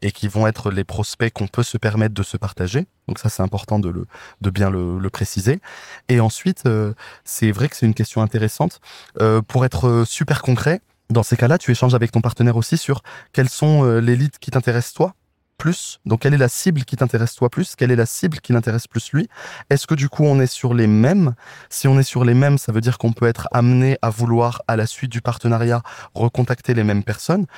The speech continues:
Donc, on se met d'accord pour essayer d'avoir un timing intéressant et ne pas avoir l'impression de spammer les personnes.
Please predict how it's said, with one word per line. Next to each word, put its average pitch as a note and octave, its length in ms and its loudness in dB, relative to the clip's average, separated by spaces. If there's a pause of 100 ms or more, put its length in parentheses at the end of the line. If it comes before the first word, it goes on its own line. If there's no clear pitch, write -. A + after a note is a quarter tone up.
(200)
Donc, G#2+ 320 0
on G#2+ 60 0
se - 180 -6
met A2+ 200 4
d'accord A#2+ 460 0 (240)
pour G#2+ 140 -4
essayer A2 260 0
d'avoir G#2 240 0
un G2+ 60 -2
timing A2+ 400 4
intéressant A2 560 -2 (260)
et G#2 80 0
ne G#2 100 2
pas A2+ 300 0
avoir G#2+ 220 -2
l'impression G#2+ 440 -4
de G2 80 -4
spammer A#2 520 0 (160)
les F#2+ 320 -2
personnes. D#3 460 -2